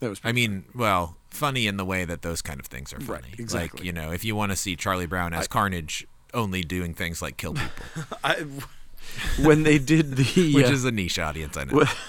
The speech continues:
Speaker 1: <laughs> what I thought was more of a niche audience was the second one,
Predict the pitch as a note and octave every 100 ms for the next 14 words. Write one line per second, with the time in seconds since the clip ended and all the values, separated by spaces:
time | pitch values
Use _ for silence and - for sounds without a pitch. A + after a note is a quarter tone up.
0 | - - - F3 D3 C#3+ C#3+ C#3 F3 E3
1 | C#3+ C3 B2 B2+ C#3+ B2+ A#2 A#2 A2+ B2
2 | A2 A2+ G#2+ A2 G2+ G2 - B2+ - G2
3 | F#2+ D#2 D2